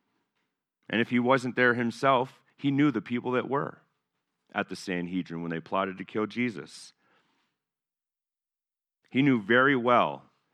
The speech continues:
that Christ died. He knew that he was buried,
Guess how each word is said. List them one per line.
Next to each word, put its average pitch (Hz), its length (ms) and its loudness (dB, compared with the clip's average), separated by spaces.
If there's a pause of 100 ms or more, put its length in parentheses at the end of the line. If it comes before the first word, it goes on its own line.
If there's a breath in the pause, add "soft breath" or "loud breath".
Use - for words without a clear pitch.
(440)
that 101 160 -4
Christ 98 400 0
died. 87 380 2 (1160)
He 107 120 -2
knew 127 240 4
that 127 140 0
he 117 100 2
was 104 160 0
buried, 107 580 2